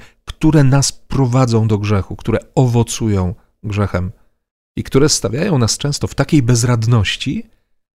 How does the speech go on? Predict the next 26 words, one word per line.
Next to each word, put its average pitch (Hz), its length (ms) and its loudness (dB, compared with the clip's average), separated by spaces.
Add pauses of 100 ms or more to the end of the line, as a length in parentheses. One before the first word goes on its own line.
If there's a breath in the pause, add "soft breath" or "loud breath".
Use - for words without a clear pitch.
(120)
że 101 140 0
nie 123 220 4
umiemy 131 460 2
się 120 160 -2
zgodzić 107 760 -2 (120)
na 104 180 0
miłosierdzie 113 720 -2
wobec 90 280 -8
sióstr - 340 -10
i - 40 -8
braci. 87 400 -8 (1000)
Zamykamy 110 680 0
się 87 160 -6
w - 60 -12
swojej - 300 -6
bezsilności, 95 840 -4 (120)
nie 110 80 -4
potrafimy 123 480 -4
nic 147 300 -2
z 110 140 -8
nią 113 200 -2
zrobić. 104 480 -4 (380)
Dlatego 123 480 2
tym 139 360 0
większa 127 520 0
surowość 98 720 -4